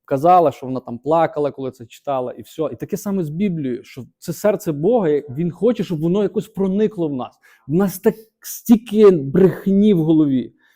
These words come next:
При всьому тому, що ми віруючі, що ми приходимо в церкву, що ми поклоняємося, піднімаємо руки,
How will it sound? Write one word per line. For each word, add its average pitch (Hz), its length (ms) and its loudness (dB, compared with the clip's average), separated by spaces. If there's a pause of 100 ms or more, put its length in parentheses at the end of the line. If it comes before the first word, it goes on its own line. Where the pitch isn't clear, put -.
(120)
При 202 160 6
всьому 262 400 0
тому, 254 240 2
що 185 120 -4
ми 202 140 0
віруючі, 170 580 -2
що - 160 -10
ми 180 140 0
приходимо 214 500 0
в 226 40 -10
церкву, 170 500 0
що 160 140 -10
ми 190 100 -2
поклоняємося, 185 800 -4
піднімаємо 180 480 -2
руки, 185 240 0